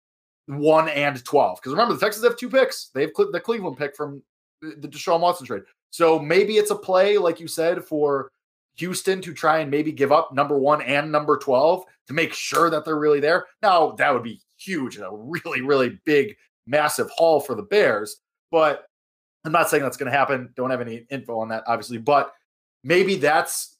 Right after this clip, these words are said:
the goal. Like, "Okay, we're still gonna take the swing, but if we miss, let's at least make sure Houston has to pay an arm and a leg and another leg for it if we're gonna miss." Maybe that's what it is. I, I think the interest is genuine.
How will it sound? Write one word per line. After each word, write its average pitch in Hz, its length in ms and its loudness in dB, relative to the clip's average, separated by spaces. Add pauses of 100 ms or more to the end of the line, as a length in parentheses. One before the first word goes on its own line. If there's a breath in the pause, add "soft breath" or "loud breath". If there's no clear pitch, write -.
the 165 100 -2
goal. 175 480 4
Like, 127 360 2
"Okay, 160 240 2
we're 175 200 4
still 247 220 4
gonna 233 140 0
take 226 160 -2
the 196 100 4
swing, 202 400 -4
but 160 120 6
if 156 140 0
we 180 160 -6
miss, 165 400 2 (160 soft breath)
let's 147 220 0
at 147 140 -2
least 170 260 -6
make 156 180 -4
sure 147 280 0
Houston 131 600 -4 (260)
has 143 180 -2
to 143 100 -2
pay 127 380 0
an 127 100 -2
arm 131 240 4
and 123 80 0
a 120 40 2
leg 123 340 0
and 120 100 -4
another 117 300 -2
leg 107 280 -2
for - 240 -20
it - 60 -20 (160)
if 127 120 -14
we're 110 100 -8
gonna 104 180 -6 (100)
miss." - 220 -18 (320)
Maybe 185 200 2
that's 156 240 2
what 151 100 -4
it 147 100 6
is. 139 160 -4
I, 165 160 0 (200)
I 180 100 2
think 302 260 -2
the 165 120 0
interest 143 340 -4
is 98 100 -20
genuine. 147 480 -6